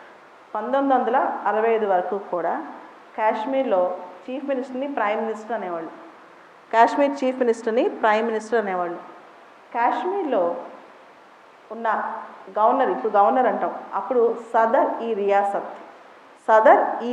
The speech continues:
రియాసత్ అనేవాళ్ళం. ఇంత స్వయం ప్రతిపత్తి దానికి ఉండేది.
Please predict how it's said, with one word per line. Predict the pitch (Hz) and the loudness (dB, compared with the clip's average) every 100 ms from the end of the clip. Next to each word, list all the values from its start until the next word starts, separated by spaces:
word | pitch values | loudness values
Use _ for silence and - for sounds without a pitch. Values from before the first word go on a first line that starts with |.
| 233 | -2
రియాసత్ | 214 202 214 208 202 - - 180 | 2 4 2 0 -6 -10 -12 -8
అనేవాళ్ళం. | 175 165 160 160 - - - - - 220 | -4 -4 -6 -10 -16 -20 -20 -20 -12 -8
ఇంత | 277 294 294 | -4 -2 0
స్వయం | 233 254 277 | 0 2 0
ప్రతిపత్తి | 233 233 220 - 220 | -2 -2 -6 -4 -4
దానికి | 190 185 | -4 -4
ఉండేది. | 180 165 | -2 -2